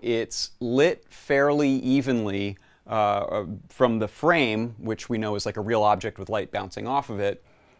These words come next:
to the image itself, which is actually just a thirty-two inch H D T V that is, uh, emitting light. And so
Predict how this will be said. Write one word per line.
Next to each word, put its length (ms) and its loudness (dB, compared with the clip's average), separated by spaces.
to 580 4
the 360 -2
image 340 2
itself, 520 2
which 160 -4
is 140 -4
actually 500 -2
just 240 -6
a 60 -2
thirty-two 480 -2
inch 200 -4
H 280 -10
D 160 -6
T 240 -10
V 440 -2
that 300 2
is, 540 0
uh, 340 -4
emitting 380 4
light. 220 -2
And 140 -6
so 440 6